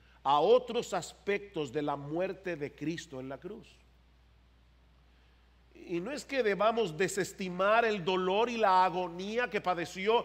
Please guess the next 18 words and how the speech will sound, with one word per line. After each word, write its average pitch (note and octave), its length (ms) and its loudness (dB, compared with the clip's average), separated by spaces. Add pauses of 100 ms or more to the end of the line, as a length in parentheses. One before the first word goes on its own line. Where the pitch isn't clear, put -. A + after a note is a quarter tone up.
(180)
nuestro G3+ 420 0
Señor F#3+ 480 0
en A3+ 160 -6
todo A3 180 2
el B3 100 -2
proceso A3 640 -2 (200)
de G3 180 4
su G3 240 -6
juicio A#3+ 720 0 (160)
y A3 160 -2
de G3+ 140 2
su G#3 240 -2
ejecución. G#3 1040 -2
No, C4+ 160 -2
mis G#3+ 200 -10
hermanos, G3 380 -6
los F3 140 -8
sufrimientos G3 640 -6